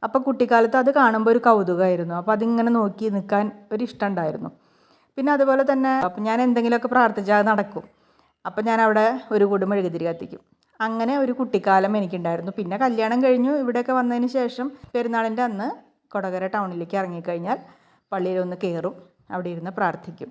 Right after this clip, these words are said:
ഇവിടുത്തെ പള്ളിയുടെ ഉൾവശം കാണാൻ എന്ത് ഭംഗിയാണെന്നറിയോ? നല്ല രസമാണ് കേട്ടോ കാണാനായിട്ട്.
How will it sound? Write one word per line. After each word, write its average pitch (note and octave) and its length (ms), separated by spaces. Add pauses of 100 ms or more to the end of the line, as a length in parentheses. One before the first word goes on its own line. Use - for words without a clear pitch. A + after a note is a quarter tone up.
(160)
ഇവിടുത്തെ G#3 360
പള്ളിയുടെ G3+ 540
ഉൾവശം F#3 580
കാണാൻ F#3+ 380
എന്ത് F#3+ 280
ഭംഗിയാണെന്നറിയോ? F#3 1000
നല്ല A3 440
രസമാണ് F#3+ 440
കേട്ടോ E3 280
കാണാനായിട്ട്. F3 640